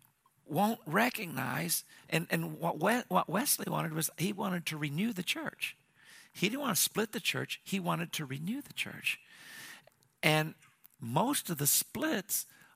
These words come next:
are caused by the rejection of the ones that the renewalists are trying to revive. Instead of reviving it, they end up getting often kicked out. And, and so you have the birth of the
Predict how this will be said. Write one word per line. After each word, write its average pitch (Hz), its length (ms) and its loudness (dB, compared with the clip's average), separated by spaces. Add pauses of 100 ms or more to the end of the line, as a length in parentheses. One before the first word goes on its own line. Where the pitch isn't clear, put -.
are 143 140 2
caused 151 420 0
by 135 160 2
the 135 120 -6
rejection 139 800 -2 (320)
of 151 120 2
the 147 80 0
ones 156 460 0 (160)
that 147 180 -4
the 143 100 -2
renewalists 165 800 0
are 160 100 2
trying 170 440 2
to 160 120 -4
revive. 160 680 6 (480)
Instead - 440 4
of 160 220 -2
reviving 170 500 4
it, 170 120 -4
they 156 120 4
end 165 140 0
up - 140 -4
getting 147 320 -2 (240)
often 156 420 2 (160)
kicked - 260 0
out. - 420 -4 (720)
And, 156 300 2 (160)
and 160 180 4
so 160 360 4 (260)
you 156 340 4
have 151 400 2
the 160 100 -4
birth 135 540 0 (120)
of 151 340 0
the 131 220 0